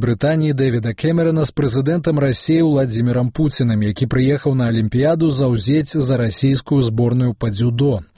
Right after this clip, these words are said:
Кіраўнікі дзяржаў абмеркавалі становішча ў Сырыі. На прэсавай канферэнцыі пасля сустрэчы Кэмеран заявіў, што рознагалоссі паміж дзвюмя краінамі аб метадах спынення крывапраліцця ў Сырыі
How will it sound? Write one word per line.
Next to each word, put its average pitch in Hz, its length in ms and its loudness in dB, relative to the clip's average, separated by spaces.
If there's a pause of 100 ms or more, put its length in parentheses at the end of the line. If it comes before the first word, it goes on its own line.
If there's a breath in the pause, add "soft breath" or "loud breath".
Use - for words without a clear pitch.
(500 loud breath)
Кіраўнікі 156 480 -2
дзяржаў 156 400 0
абмеркавалі 135 560 0
становішча 127 640 -2
ў - 0 -
Сырыі. 127 460 0 (500 loud breath)
На 135 160 0
прэсавай 131 320 0
канферэнцыі 135 640 0
пасля 131 240 -2
сустрэчы 156 640 0
Кэмеран 160 400 0
заявіў, 127 400 0
што - 160 -2
рознагалоссі 143 800 0
паміж 139 400 -2
дзвюмя 123 400 0
краінамі 151 560 0
аб 131 240 -2
метадах 135 560 0
спынення 135 560 0
крывапраліцця 120 720 -2
ў 101 80 -4
Сырыі 160 400 0